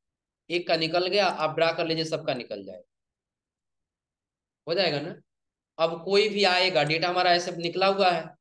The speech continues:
कोई भी आया कह रहा है कि हमारा देखिए आईडी कितना है, एक सौ चार है, type कर दिया, निकल गया data। अब कह रहा है नहीं हमारा आईडी एक सौ सात है, cursor रखेंगे,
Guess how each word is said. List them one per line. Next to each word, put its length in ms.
कोई 180
भी 140
आया 180
कह 140
रहा 80
है 60
कि 80
हमारा 200
देखिए 260
आईडी 300
कितना 280
है, 140
एक 100
सौ 160
चार 300
है, 200
type 300
कर 100
दिया, 120
निकल 260
गया 120
data। 260
अब 100
कह 100
रहा 40
है 80
नहीं 280
हमारा 300
आईडी 320
एक 120
सौ 120
सात 360
है, 140
cursor 300
रखेंगे, 440